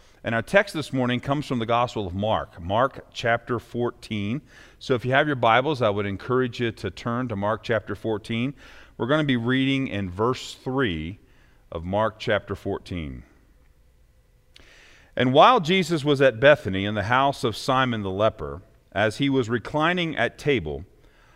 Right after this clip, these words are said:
a woman came with an alabaster flask of ointment of pure nard, very costly. And she broke the flask and poured it over Jesus' head. There were some who said to themselves indignant, indignantly,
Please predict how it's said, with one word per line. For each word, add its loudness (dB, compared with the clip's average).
a 6
woman 4
came 0
with 0
an 0
alabaster 4
flask 4
of -2
ointment -4
of -6
pure 2
nard, -4
very 2
costly. -6
And 0
she -2
broke 4
the 2
flask 0
and -2
poured 0
it 0
over 0
Jesus' -6
head. -6
There 6
were 6
some 4
who 4
said 4
to -2
themselves 2
indignant, 0
indignantly, 0